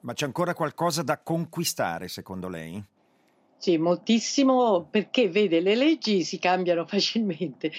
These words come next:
Speaker 2: la mentalità un po' meno.
Speaker 1: Mm.
Speaker 2: C'è, ci sono delle zone, delle,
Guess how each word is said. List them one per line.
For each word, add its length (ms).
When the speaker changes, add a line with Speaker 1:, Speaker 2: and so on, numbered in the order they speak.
Speaker 2:
la 140
mentalità 920
un 220
po' 140
meno. 640
Speaker 1:
Mm. 60
Speaker 2:
C'è, 460
ci 120
sono 460
delle 720
zone, 920
delle, 580